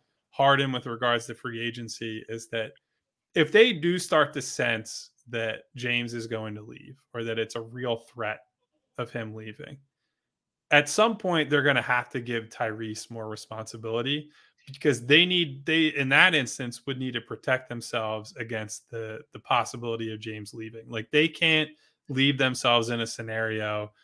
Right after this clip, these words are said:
where James leaves and Tyrese has not had enough reps as, like, a lead playmaker type guy. Like, he very clearly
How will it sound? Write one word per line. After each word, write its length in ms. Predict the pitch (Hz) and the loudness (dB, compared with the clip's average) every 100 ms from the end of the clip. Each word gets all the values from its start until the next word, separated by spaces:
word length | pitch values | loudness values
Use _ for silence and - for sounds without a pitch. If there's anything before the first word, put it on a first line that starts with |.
| _ _ - | _ _ -2
where 480 | 113 110 110 110 _ _ _ - | 2 4 4 0 _ _ _ -2
James 380 | 151 147 165 135 | 6 8 8 2
leaves 520 | 127 139 123 120 117 | 0 2 4 2 -2
and 220 | 127 117 | -4 -4
Tyrese 640 | 117 123 123 123 117 - - _ - | 2 2 4 2 0 -4 -12 _ -4
has 200 | 113 123 | -4 -2
not 320 | 120 117 110 | -2 -2 -2
had 220 | 120 113 | -2 -2
enough 280 | 113 110 - | -2 -4 -6
reps 500 | 113 110 104 - - - | -6 -4 -4 -8 -14 -10
as, 460 | 107 104 104 101 | -6 -6 -6 -8
like, 160 | 107 104 | -12 -10
a 40 | |
lead 360 | 110 113 110 110 | -10 -8 -8 -12
playmaker 720 | - 110 104 104 104 107 101 - | -8 -8 -8 -12 -12 -10 -10 -6
type 240 | 107 101 - | -8 -6 -8
guy. 200 | 104 110 | -10 -8
Like, 180 | 123 113 | -6 -6
he 320 | - 131 120 123 | 0 0 0 2
very 240 | 131 135 | 2 2
clearly 580 | 131 131 123 120 113 | 0 -4 -2 -2 -4